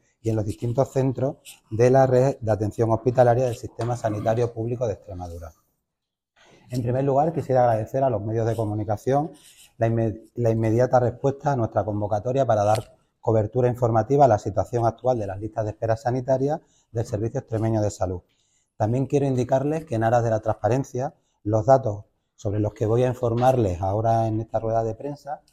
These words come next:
ya están colgados en la página web del Servicio Extremeño de Salud. Bien, como todos saben, como todos ustedes saben, las listas de espera se desglosan en tres partes.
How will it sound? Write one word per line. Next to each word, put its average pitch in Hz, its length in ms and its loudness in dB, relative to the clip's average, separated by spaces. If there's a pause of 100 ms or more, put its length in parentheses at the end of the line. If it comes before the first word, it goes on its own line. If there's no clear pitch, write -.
(140)
ya 110 180 -4
están 127 240 -8
colgados 123 440 0
en 107 120 -4
la 104 120 0
página 113 640 0
web 127 280 -4 (240)
del 104 140 -8
Servicio 104 340 -12
Extremeño 98 400 -10
de 87 60 -12
Salud. 85 300 -20 (800)
Bien, 107 240 -4 (320)
como 113 200 0
todos 135 220 4
saben, 160 340 2
como 110 200 -2
todos 127 240 0
ustedes 113 280 -2
saben, 139 300 0
las 113 100 -2
listas 117 300 -4
de 120 60 0
espera 135 540 0 (340)
se - 160 2
desglosan 139 520 2
en 107 100 -2
tres 104 160 -2
partes. 95 500 -8